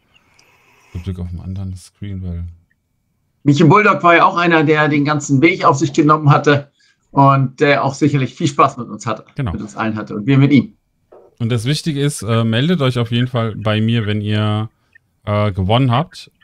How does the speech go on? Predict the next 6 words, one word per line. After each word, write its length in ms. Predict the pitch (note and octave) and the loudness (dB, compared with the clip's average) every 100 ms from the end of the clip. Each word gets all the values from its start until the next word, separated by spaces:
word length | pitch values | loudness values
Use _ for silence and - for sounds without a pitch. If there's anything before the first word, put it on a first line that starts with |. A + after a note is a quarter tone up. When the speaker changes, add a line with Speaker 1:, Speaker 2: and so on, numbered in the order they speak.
| _ | _
Speaker 1:
Und 160 | A2+ G2+ | 2 4
Michel 220 | A2 A2 | 4 2
Bulldog, 480 | G2+ A#2 B2 A#2+ - | 4 4 4 2 0
sehr 220 | - G#2+ | 0 0
schön, 320 | - A2 G#2+ | 2 0 0
Gratulation. 880 | - G2+ G#2 G#2 - - A2+ E3+ F#3 | -2 -2 0 0 -2 -2 0 -2 -6